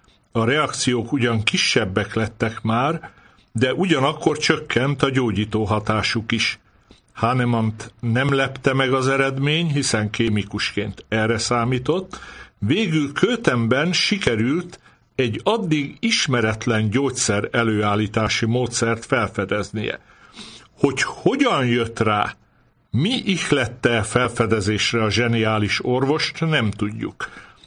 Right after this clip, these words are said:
Itt közbeszólunk, közbeszólok,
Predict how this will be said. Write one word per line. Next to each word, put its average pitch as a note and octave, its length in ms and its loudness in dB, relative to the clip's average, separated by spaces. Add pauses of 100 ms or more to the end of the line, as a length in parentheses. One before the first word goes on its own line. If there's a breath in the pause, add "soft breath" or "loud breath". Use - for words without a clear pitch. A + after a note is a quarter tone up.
(140)
Itt A#2 200 -2
közbeszólunk, A#2 1000 0 (320 loud breath)
közbeszólok, A#2+ 840 0